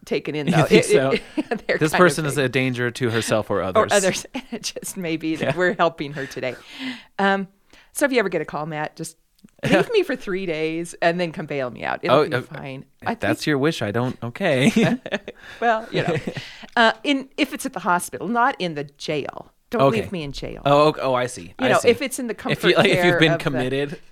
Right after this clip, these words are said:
Speaker 2: just let you poke
Speaker 1: Yeah.
Speaker 2: around to see if it fits,
Speaker 1: Well, I
Speaker 2: if it
Speaker 1: think
Speaker 2: suits
Speaker 1: that
Speaker 2: ya?
Speaker 1: I, yeah, I think
Speaker 2: Okay.
Speaker 1: there's medications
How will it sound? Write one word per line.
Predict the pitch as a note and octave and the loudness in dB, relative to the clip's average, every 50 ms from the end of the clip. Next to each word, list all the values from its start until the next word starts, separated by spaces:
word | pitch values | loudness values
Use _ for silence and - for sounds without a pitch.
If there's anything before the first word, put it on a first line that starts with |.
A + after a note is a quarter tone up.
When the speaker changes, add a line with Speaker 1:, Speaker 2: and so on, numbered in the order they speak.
| - - | -20 -18
Speaker 2:
just | - D#3 - - | -16 -14 -10 -6
let | - - - | -4 2 4
you | A4 B4+ | 4 4
poke | D5 D#5+ D#5 D#5+ C5 | 6 6 6 8 6
Speaker 1:
Yeah. | - | 6
Speaker 2:
around | - - - - | 6 4 2 2
to | - | 0
see | - - D3 | -2 -2 -2
if | D3 - - | -2 0 0
it | C3+ A#2+ - | -2 -2 -2
fits, | C3 C3 | -2 -2
Speaker 1:
Well, | G4 - | 0 0
I | C#4 C#4 | 2 0
Speaker 2:
if | C#4+ - | 0 0
it | |
Speaker 1:
think | B3 D#4+ | 0 0
Speaker 2:
suits | E4+ C#4 A3+ G#4+ | 0 2 2 4
Speaker 1:
that | - | 4
Speaker 2:
ya? | D3+ D#3 E3 - - | 4 4 4 2 -2
Speaker 1:
I, | D4+ D#4+ F4 - - - | -4 -4 -4 -8 -14 -12
yeah, | C#4 E4+ G#4+ B4 B4+ B4+ | -10 -10 -10 -8 -4 -2
I | F4+ - - - | 0 2 2 2
think | - F4 - | 0 0 -2
Speaker 2:
Okay. | - | 0
Speaker 1:
there's | - A#3+ G#3 G3+ G3+ | 2 0 0 0 -2
medications | G3+ F#3+ G3+ A#3+ A3+ - A3 G3 G3 - - F3+ F#3+ A#3 D4+ D#4 - | -6 -6 -6 -6 -6 -6 -6 -6 -6 -6 -8 -8 -8 -8 -10 -10 -14